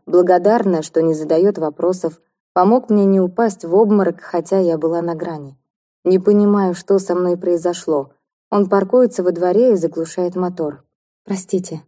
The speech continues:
шепчу я, сгорая от стыда за то, что это повторилось снова и при нём.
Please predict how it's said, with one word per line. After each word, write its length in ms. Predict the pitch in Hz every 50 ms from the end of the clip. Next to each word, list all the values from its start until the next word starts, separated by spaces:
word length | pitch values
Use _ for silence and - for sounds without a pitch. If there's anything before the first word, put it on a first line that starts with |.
| _ _ _
шепчу 400 | - - 185 175 180 - - 175
я, 240 | 175 185 208 214 190
сгорая 500 | 170 165 180 180 190 202 208 196 180 175
от 80 | 180
стыда 440 | - - - 175 165 185 202 214 196
за 160 | 185 185 175
то, 160 | 180 190 190
что 180 | 185 - - 185
это 200 | 185 185 185 180
повторилось 760 | 180 175 175 - - 185 180 185 202 220 208 185 170 - -
снова 380 | - 196 196 214 220 190 175 165
и 100 | 160 160
при 160 | _ - 190
нём. 340 | 185 185 185 160 147 143